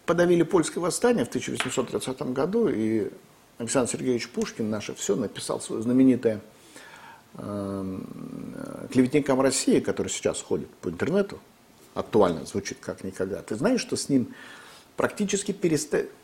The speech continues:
кто-то, э, конечно, здоровался, а вот, например, э, э, держательница салона, э, Дарья Финкельмон,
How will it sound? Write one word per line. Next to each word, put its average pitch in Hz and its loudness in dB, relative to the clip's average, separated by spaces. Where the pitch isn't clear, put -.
кто-то, 107 8
э, 90 -10
конечно, 110 -2
здоровался, 123 6
а 113 0
вот, 113 6
например, 123 2
э, 113 2
э, - -14
держательница 120 4
салона, 127 4
э, - -14
Дарья 113 2
Финкельмон, 123 2